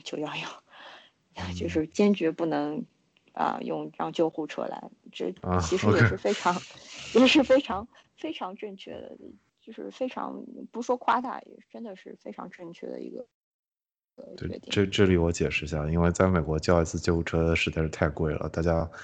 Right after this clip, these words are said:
Speaker 2: 不管是百度还是谷歌，都可以找到很多人的经历，叫了一次救护车，发现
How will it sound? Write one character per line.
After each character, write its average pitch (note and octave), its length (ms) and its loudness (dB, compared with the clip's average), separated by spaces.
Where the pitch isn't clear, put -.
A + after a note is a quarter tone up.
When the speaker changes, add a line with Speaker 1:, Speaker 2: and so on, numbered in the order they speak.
Speaker 2:
不 G2+ 100 6
管 E2+ 160 4
是 F#2+ 100 4
百 F2+ 220 2
度 E2+ 160 -2
还 E2 80 0
是 D#2+ 100 -2
谷 E2 160 0
歌， D#2+ 160 2
都 E2+ 120 2
可 F2+ 120 0
以 F2+ 40 6
找 E2+ 180 0
到 E2+ 140 0
很 E2 160 -2
多 E2 120 2
人 E2 140 4
的 E2+ 80 2
经 E2 260 2
历， D#2+ 180 2
叫 F2 260 4
了 D#2+ 80 0
一 - 20 0
次 D#2+ 220 -4
救 E2 160 0
护 D#2+ 100 -2
车， D#2+ 240 -2
发 E2 140 0
现 D#2+ 200 0